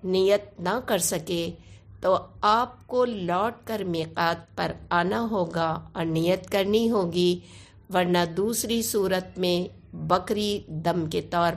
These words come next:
پر دینی ہوگی اور فقراء میں اس کا گوشت تقسیم کر کے پھر آپ نیت کریں گے۔ یہ احرام پہننا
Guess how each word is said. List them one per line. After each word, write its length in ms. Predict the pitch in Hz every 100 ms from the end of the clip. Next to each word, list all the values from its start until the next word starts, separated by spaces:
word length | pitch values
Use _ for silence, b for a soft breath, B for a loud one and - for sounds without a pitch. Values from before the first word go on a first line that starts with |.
| -
پر 120 | 160
دینی 520 | 160 165 165 196 226
ہوگی 460 | 214 160 165 165 170 B B B -
اور 200 | 175 175 -
فقراء 500 | 190 - 185 175 170
میں 420 | 175 185 185 -
اس 160 | 180 175
کا 140 | - 156 143
گوشت 420 | 165 180 175 -
تقسیم 560 | 165 - - 196 208 220
کر 240 | - 156 156
کے 240 | 175 165 165 - -
پھر 200 | 220 214 - -
آپ 420 | 165 160 160 -
نیت 460 | 175 180 196 160 -
کریں 340 | 147 135 135
گے۔ 180 | 151 160 - - - - - - - - - - B B B B B B B B B
یہ 640 | 240 233 269 349 370 381 - - - - - - - - - - - - -
احرام 640 | - 247 220 214 202 233 240
پہننا 760 | - 208 190 220 226 226 190